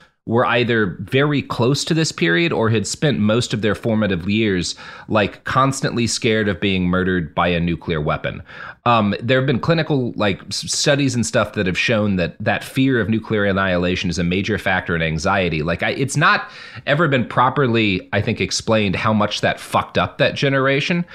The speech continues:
but what you had is all these people who had spent the first couple of decades of their lives living with the sword of Damocles over their heads. And then the war ends, right? The Cold War ends, the U S S R falls apart,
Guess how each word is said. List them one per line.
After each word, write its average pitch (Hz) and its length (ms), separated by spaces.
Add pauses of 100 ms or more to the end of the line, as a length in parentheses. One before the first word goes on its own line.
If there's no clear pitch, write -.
(320)
but - 400 (360)
what 131 280
you 131 140
had 180 300
is 131 160
all 147 240
these 135 220
people 110 420
who 92 140
had 92 160
spent - 380
the - 60
first - 480
couple 139 260
of 104 80
decades 101 420
of 85 140
their 87 120
lives 82 640
living 107 380
with 101 140
the 98 80
sword 92 260
of 80 100
Damocles 90 560
over 78 200
their 73 160
heads. 69 400 (440)
And 131 200
then 147 160
the 135 80
war 110 420
ends, - 420
right? 98 380
The 90 80
Cold 127 240
War 127 240
ends, 107 220
the 101 80
U 104 180
S 107 140
S 92 160
R 98 160
falls 90 280
apart, 85 440